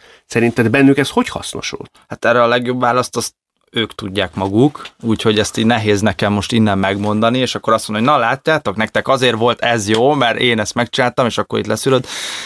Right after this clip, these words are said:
Speaker 2: Én merem remélni, hogy például a galériánk az betölt egy, egy ilyen hiánypótló szerepet. Nem gondolom, hogy az egyedüli Budapesten, aki,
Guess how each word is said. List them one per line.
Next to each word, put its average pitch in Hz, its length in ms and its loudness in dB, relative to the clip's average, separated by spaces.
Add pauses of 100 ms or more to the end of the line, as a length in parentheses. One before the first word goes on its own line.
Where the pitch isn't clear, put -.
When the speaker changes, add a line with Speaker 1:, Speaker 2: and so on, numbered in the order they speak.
(380)
Speaker 2:
Én 165 200 4
merem 165 420 4
remélni, 123 680 2
hogy 131 220 2
például 117 360 2
a 113 100 2
galériánk 143 960 0 (260)
az 123 180 0
betölt 113 540 0
egy, 107 260 -2
egy 110 260 -4
ilyen 107 280 0
hiánypótló 104 760 -2
szerepet. 95 580 -4
Nem 143 180 2
gondolom, 135 240 2
hogy 113 100 2
az 107 120 -2
egyedüli 113 600 2
Budapesten, 131 720 0
aki, 123 360 -2